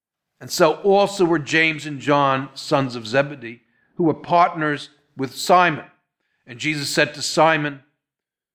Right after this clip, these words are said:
Fulton Sheen says, when Jesus uses the word Simon instead of Peter, it's to denote his weakness. So I guess this is his weak moment. So he's calling him Simon here.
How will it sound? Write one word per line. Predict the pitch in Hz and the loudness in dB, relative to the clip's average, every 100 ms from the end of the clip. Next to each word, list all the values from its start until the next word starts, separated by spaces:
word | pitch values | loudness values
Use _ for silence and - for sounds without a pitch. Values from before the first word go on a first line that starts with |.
| _ _ _ - | _ _ _ -4
Fulton | 139 - 120 - | -4 -2 -4 -4
Sheen | - 143 135 | -8 -6 -6
says, | - 127 117 | -6 -4 -4
when | 117 117 | -8 -10
Jesus | 110 139 127 113 | -8 -8 -8 -10
uses | 127 127 127 113 | -8 -8 -10 -10
the | |
word | 113 123 123 123 | -8 -4 -4 -6
Simon | - 135 135 127 | 0 2 2 -2
instead | 117 - 110 | -8 -12 -14
of | - | -14
Peter, | 143 135 120 | -10 -8 -8
it's | - | -14
to | 113 | -20
denote | 98 113 123 123 | -14 -6 -2 -2
his | 110 104 | -4 -10
weakness. | 127 123 _ _ | -18 -18 _ _
So | - 110 107 95 _ 120 117 | -20 -20 _ _ _ _ -18
I | 113 | -16
guess | 117 113 | -14 -16
this | 110 - | -16 -16
is | 113 | -16
his | 107 98 | -18 -10
weak | 123 131 - | -8 -8 -10
moment. | 110 98 - _ | -10 -10 -14 _
So | - 104 | -20 -20
he's | - | -18
calling | - 120 117 | -6 -4 -4
him | 98 | -8
Simon | 92 - 127 123 98 | -10 -2 0 0 -4
here. | - _ | -18 _